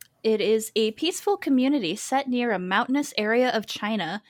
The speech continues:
near the Great Wall. It was founded by a group of monks with an ethos of discipline and martial arts.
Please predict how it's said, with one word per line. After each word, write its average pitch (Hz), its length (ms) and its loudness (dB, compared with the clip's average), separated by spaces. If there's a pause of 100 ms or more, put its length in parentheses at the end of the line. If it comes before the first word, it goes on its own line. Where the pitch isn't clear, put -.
(120)
near 226 260 4
the 269 60 4
Great 214 300 0
Wall. 196 440 -2 (520)
It 208 60 4
was 220 140 4
founded 277 320 4
by 262 120 4
a 202 120 2
group 240 240 -4
of 302 140 -2
monks 214 400 -2 (420)
with 220 160 0
an 202 160 -4
ethos 285 480 2
of 208 160 -4
discipline 285 520 -2
and 185 200 -4
martial 226 440 -4
arts. - 560 -4